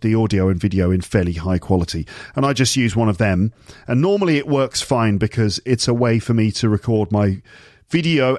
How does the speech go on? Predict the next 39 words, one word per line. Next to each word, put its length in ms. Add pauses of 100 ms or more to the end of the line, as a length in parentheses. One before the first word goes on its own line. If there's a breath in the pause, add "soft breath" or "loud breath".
and 300
my 120
screen, 680 (120)
right? 200
So 160
if 120
I 80
do 140
it 80
on 80
my 160
own, 240
I'll 100
still 280
use 300
this 460 (380 soft breath)
thing. 320
I'll 120
just 200
record 280
myself 520
and 160
my 80
screen. 500 (580 loud breath)
And, 380 (220)
um, 440 (140)
and 200
that 160
way 140
I 80
can 140
actually 240
do 380
all 220
the 120
recording 540
online 720 (400 soft breath)
rather 320
than 300